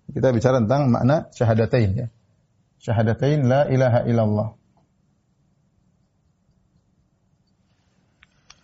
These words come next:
La ilaha beliau tafsirkan dengan la ma'buda. Tidak ada yang disembah. Ya, kalau kita artikan, tidak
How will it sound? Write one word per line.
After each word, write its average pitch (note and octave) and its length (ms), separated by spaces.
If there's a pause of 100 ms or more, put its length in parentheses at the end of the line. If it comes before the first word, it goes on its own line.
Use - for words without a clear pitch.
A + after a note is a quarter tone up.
(200)
La F#3 240
ilaha E3 720
beliau D3+ 240
tafsirkan E3+ 480
dengan C#3+ 320
la D#3 240
ma'buda. B2+ 720 (2000)
Tidak A#2 160
ada B2+ 160
yang B2 80
disembah. A2+ 480 (320)
Ya, B2+ 160
kalau G#2+ 80
kita A2+ 240
artikan, B2 320 (1040)
tidak G#2+ 240